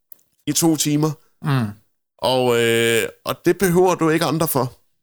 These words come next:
Speaker 1: Jeg, øh, jeg går ikke i biografen alene tit, men jeg går i biografen alene en gang imellem.
Speaker 2: Jamen, det var da en skam,
Speaker 1: Ja.
Speaker 2: at du ikke fik set
Speaker 1: Øh,
Speaker 2: ham så.
Speaker 1: det var ærgerligt, men, øh, til gengæld hørte jeg fra en, øh, en kammerat, jeg har i København, at det var skide sjovt, så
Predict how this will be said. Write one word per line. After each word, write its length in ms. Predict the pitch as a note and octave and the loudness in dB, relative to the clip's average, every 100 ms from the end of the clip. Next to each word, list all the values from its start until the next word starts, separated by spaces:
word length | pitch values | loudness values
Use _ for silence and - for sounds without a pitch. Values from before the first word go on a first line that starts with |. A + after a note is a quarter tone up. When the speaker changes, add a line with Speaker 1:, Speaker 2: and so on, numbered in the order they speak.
| _ _ _ _ _ _ _ _ _ _ _ _ _ _ _ _ _ _ D3 | _ _ _ _ _ _ _ _ _ _ _ _ _ _ _ _ _ _ -2
Speaker 1:
Jeg, 240 | F3 F3 | -2 0
øh, 720 | B2 B2+ B2 A2 F#2 - - | 0 2 2 2 0 -4 -4
jeg 140 | C3+ D3+ | -4 0
går 140 | D3+ | 0
ikke 160 | G3 G#3 | 0 0
i 20 | |
biografen 720 | E3+ D#3 D3 D3 - C3 - | 2 0 0 -2 -4 -6 -4
alene 360 | B2 C3+ C3 C3+ | -2 0 0 -2
tit, 340 | - G#3 - | -2 -2 -2
men 140 | C3 B2+ | -2 0
jeg 80 | |
går 160 | A#2 C#3 | 0 0
i 40 | |
biografen 460 | B2 B2+ G#2 A#2 A#2 | 0 -2 -2 -2 -2
alene 260 | A2 A2 B2 | -2 0 0
en 80 | |
gang 180 | C#3+ D#3 | 0 -2
imellem. 260 | A2+ G2+ - _ _ _ - | -2 -4 -8 _ _ _ -8
Speaker 2:
Jamen, 160 | G#2+ A#2+ | -4 0
det 80 | |
var 80 | F#3+ | 0
da 100 | F#3 | 2
en 80 | F#3 | 0
skam, 240 | - F#3 D3+ | 0 0 0
Speaker 1:
Ja. 140 | D3 C3 D#3+ | 0 0 -2
Speaker 2:
at 140 | C#3+ | 0
du 60 | D#3+ | -2
ikke 120 | - | 0
fik 140 | D#3+ | -2
set 140 | - E3 | 0 2
Speaker 1:
Øh, 60 | |
Speaker 2:
ham 160 | D3+ D#3+ | 2 0
så. 200 | C#3+ C#3 - _ _ _ _ - | 0 -2 -6 _ _ _ _ 0
Speaker 1:
det 120 | D#3+ | 2
var 80 | D3+ | 4
ærgerligt, 580 | D3 D#3+ E3 - - - | 4 2 0 -2 -8 -4
men, 240 | B2+ C3+ | 0 2
øh, 180 | C3 C3+ | 2 2
til 140 | D3+ | 2
gengæld 320 | D#3 G3 F3+ D3+ | 0 2 2 4
hørte 260 | D#3 D3+ | 2 2
jeg 80 | D3 | 0
fra 260 | - B2 A#2 | 0 -2 -2
en, 140 | A#2 | 0
øh, 320 | A#2+ A#2+ A#2 | 0 2 0
en 120 | A#2+ B2+ | -2 -2
kammerat, 380 | C#3 C#3+ C3+ | -2 0 0
jeg 100 | A#2+ | 0
har 100 | B2+ B2+ | -2 -2
i 40 | |
København, 420 | A#2+ A#2+ B2+ B2 | -2 -2 -2 -2
at 100 | A2 | -2
det 80 | B2+ | 0
var 80 | A#2+ | 0
skide 280 | - C3+ C3 | 0 0 2
sjovt, 360 | B2 A2 - | 0 0 -2
så 300 | - A#2+ A#2 | 0 2 0